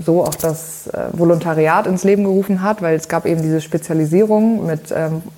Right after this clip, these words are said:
Reporter-Volo, Moderations-Volo und, ähm, Technik-Volo.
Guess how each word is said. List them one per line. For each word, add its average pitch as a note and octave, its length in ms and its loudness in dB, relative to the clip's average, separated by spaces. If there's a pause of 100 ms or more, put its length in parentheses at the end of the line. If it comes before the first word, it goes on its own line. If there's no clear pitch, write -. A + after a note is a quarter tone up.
(400)
Reporter-Volo, F3+ 840 2
Moderations-Volo E3+ 1120 2
und, D#3 560 -2
ähm, D#3 560 -4 (680)
Technik-Volo. A3 880 2